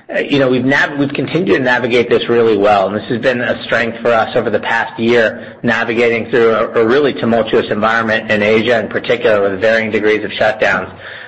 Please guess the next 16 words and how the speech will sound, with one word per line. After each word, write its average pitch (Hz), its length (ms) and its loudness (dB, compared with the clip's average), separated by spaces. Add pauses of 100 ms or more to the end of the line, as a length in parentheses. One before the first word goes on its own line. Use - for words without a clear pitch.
(100)
We, 135 80 4
we've 143 280 2
effectively 143 540 0
moved 127 360 2
out 120 420 0
all 135 260 2
of 127 120 2
our 107 260 0
footwear, 110 960 0
uh, 98 580 0
production 113 840 0
from 113 280 -2
China, 98 680 -2
so 107 200 2
we 120 160 0
have 107 320 -2